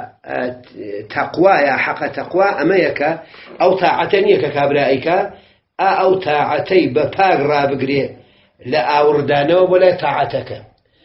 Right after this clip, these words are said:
یعنی وەختێک نییە کە تاعەتەکەکە، تاعەتەکە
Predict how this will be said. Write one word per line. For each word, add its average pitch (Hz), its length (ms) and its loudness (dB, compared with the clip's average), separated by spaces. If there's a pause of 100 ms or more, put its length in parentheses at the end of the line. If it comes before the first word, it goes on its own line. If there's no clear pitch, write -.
(220)
یعنی 185 280 2
وەختێک 190 400 2
نییە 180 220 4
کە 147 160 -4
تاعەتەکەکە، 143 680 -2 (560)
تاعەتەکە 143 580 -2